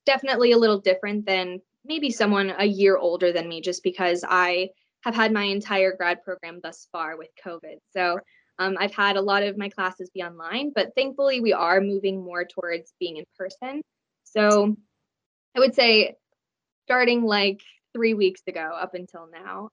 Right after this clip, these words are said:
I, I would say I go into the clinic about three days a week, uh, to do assignments,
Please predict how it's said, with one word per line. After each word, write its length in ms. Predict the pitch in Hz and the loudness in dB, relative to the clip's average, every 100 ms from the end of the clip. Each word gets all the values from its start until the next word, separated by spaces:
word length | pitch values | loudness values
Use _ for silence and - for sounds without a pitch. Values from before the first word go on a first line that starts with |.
| - | 0
I, 540 | 196 202 202 202 196 - | 2 4 4 4 0 -4
I 80 | 208 | -2
would 180 | 208 202 | 0 0
say 360 | 208 202 196 190 | -2 2 4 4
I 140 | 202 | 2
go 180 | 196 196 | 0 0
into 160 | 202 - | -2 -4
the 60 | |
clinic 380 | 233 226 196 214 | -6 -2 -2 -2
about 380 | 214 175 180 180 _ _ _ _ | 0 2 2 -2 _ _ _ _
three 200 | - 220 | -2 0
days 260 | 208 214 226 | 4 2 2
a 80 | 254 | -2
week, 340 | 196 226 - _ _ - | -4 -6 -10 _ _ -14
uh, 300 | 190 180 165 | -10 -8 -10
to 100 | - | -12
do 260 | 196 185 180 | -8 -4 -4
assignments, 880 | 202 - 233 233 233 226 226 - - | -4 -2 2 4 4 4 2 -4 -20